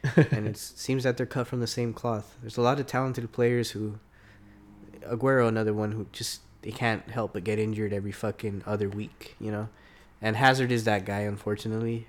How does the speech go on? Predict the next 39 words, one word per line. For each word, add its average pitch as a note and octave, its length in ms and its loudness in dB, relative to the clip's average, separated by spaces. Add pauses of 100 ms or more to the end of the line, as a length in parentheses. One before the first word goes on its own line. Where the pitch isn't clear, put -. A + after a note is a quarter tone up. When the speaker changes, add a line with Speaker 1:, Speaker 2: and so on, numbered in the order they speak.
Speaker 1:
I A#2 80 0
guess B2+ 280 4
the - 140 0
silver B2 360 2
lining A2 320 2
that A2 120 0
you A2 100 -4
mentioned A2 420 -2
is G#2 160 -6
that's A2 240 -2
a C3+ 40 2
different A#2+ 300 2
muscle A2+ 320 2
group B2 300 -2
now, B2 240 2
a - 40 -2
different G#2+ 380 0 (440)
body A#2 240 4
part, A#2 380 0
but F#2 240 -6
man, A2 380 -4 (880)
not C3 220 4
promising D3+ 480 6
at C#3 80 6
all C#3 180 8
from, A2+ 380 0 (260)
from A2+ 240 0
your, A2 280 4
uh, G2+ 180 -2 (580)
you A#2 120 -2
know, G#2+ 100 0
big A2+ 240 0
signing A2+ 340 2
from, G#2 360 -4 (440)
feels C3 300 2
like G2+ 120 0
ages B2 340 2
ago A2 200 2
now. G#2+ 280 -2